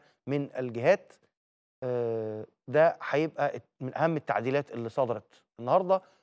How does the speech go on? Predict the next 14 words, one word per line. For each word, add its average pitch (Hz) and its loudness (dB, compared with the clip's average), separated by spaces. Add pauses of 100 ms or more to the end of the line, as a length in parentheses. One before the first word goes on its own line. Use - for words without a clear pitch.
(160)
وإنه 160 0
هتبقى 127 -2
العقوبة 160 2
بقى 160 6
إيه؟ 156 0
بتشدد 123 -4 (340)
إذا 127 -6
كانت 147 -2
الجريمة 131 -2
مرتبطة 120 -4
بتزوير، 147 -2 (380)
إذا 127 -2
تم 151 0
استعمال، 127 -4